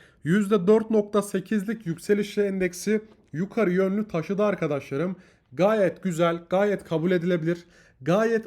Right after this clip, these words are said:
aradığımız bir günün sonuna gelmiş bulunmaktayız. Yükselenlere, düşenlere bakmadan önce aracı kurum işlem hacimlerine hep birlikte bir bakmak istiyorum. Çünkü burada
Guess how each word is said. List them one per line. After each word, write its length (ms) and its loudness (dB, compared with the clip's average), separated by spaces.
aradığımız 680 4
bir 100 2
günün 280 -2
sonuna 440 -4
gelmiş 380 -4
bulunmaktayız. 680 -2
Yükselenlere, 720 2
düşenlere 640 2
bakmadan 500 2
önce 400 2
aracı 360 0
kurum 300 2
işlem 260 -2
hacimlerine 640 0
hep 200 -4
birlikte 340 0
bir 140 2
bakmak 340 -2
istiyorum. 340 -4
Çünkü 360 -2
burada 400 2